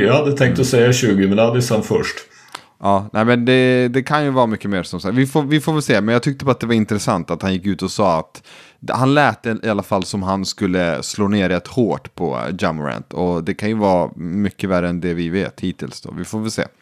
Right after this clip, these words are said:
Speaker 1: Ja, men, men kommer det fram an-, ny, alltså, det beror ju som sagt på vad den här ytterligare informationen innehåller, så. Och i-, någonstans är det ju förstås så att så fun-, eller så har i alla fall rättssystemet i U S A och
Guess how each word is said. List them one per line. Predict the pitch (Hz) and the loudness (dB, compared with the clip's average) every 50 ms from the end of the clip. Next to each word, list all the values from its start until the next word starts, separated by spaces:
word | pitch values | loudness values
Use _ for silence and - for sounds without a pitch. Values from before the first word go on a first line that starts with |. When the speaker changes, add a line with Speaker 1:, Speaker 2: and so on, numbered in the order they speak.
| _ - - - - - - - | _ -20 -20 -20 -20 -20 -14 -4
Speaker 1:
Ja, | - 120 120 | 0 2 4
men, | 139 147 143 | 6 6 6
men | 139 135 - - | 4 4 2 2
kommer | - 151 147 147 139 | 2 2 4 4 4
det | 131 | 2
fram | 123 - 143 131 131 127 | 2 4 4 4 4 4
an-, | 127 127 120 117 113 127 131 131 | 4 4 4 2 2 2 2 4
ny, | 131 127 123 107 | 4 4 4 2
alltså, | 131 123 123 - 127 | 2 2 2 2 2
det | 123 120 - - 120 127 131 | 2 0 -2 -2 0 0 2
beror | 127 151 156 160 | 4 4 4 4
ju | 156 | 4
som | 147 - 151 120 | 2 2 0 2
sagt | - 131 113 110 - - | 2 2 2 2 0 2
på | 139 139 143 | 2 2 4
vad | 127 127 120 | 4 4 4
den | 113 110 | 4 4
här | 104 104 104 101 101 98 95 104 - - - - - - - - _ - | 4 4 4 4 4 2 2 0 -6 -6 -8 -10 -12 -14 -14 -14 _ -2
ytterligare | - 113 113 - - 113 113 110 107 | -2 -2 -2 -2 0 2 4 4 4
informationen | 107 101 - 107 107 107 98 - - 139 147 143 135 123 113 117 | 2 0 0 0 0 0 0 2 2 4 4 4 4 4 4 6
innehåller, | 117 113 107 110 110 123 147 160 156 139 113 95 98 104 95 - - 101 | 6 4 4 4 4 4 4 4 4 4 2 2 2 2 0 -4 -6 -6
så. | - 110 107 101 98 101 98 - - - - - - _ _ - | -2 2 2 2 2 2 -2 -6 -12 -18 -20 -20 -20 _ _ 0
Och | - 123 127 127 127 | 4 6 6 6 6
i-, | - - 101 104 113 - - - - - - | 4 0 -2 -6 -8 -8 -12 -20 -10 -2 0
någonstans | 120 135 147 156 127 - 139 123 117 113 - | 2 4 4 2 2 2 2 2 2 2 4
är | 120 117 | 4 4
det | 113 | 6
ju | 113 113 | 4 4
förstås | 113 - 107 - - 113 110 107 - | 2 0 -2 -2 2 2 2 2 2
så | - 113 107 | 2 2 4
att | 104 104 104 - - - - - _ _ _ _ - 101 - - - - _ _ _ _ _ _ - | 4 2 0 -4 -10 -14 -14 -18 _ _ _ _ -18 -18 -18 -18 -20 -20 _ _ _ _ _ _ -6
så | - - 131 131 | 0 2 2 4
fun-, | 127 - 147 127 123 117 | 4 4 2 2 4 4
eller | 123 123 123 120 | 4 4 4 4
så | 113 - 127 123 117 | 4 4 4 4 4
har | 117 117 | 4 4
i | 117 | 4
alla | 117 113 110 | 4 4 4
fall | - - 117 107 | 2 2 2 2
rättssystemet | 107 107 104 - - 110 101 - - 107 107 110 104 98 107 | 4 2 2 0 -2 -6 -4 -2 0 2 2 2 0 0 2
i | 107 | 2
U | 104 104 | 2 2
S | 95 - 110 | 2 2 2
A | 104 | 2
och | 104 101 98 101 107 104 | 2 2 2 0 0 -2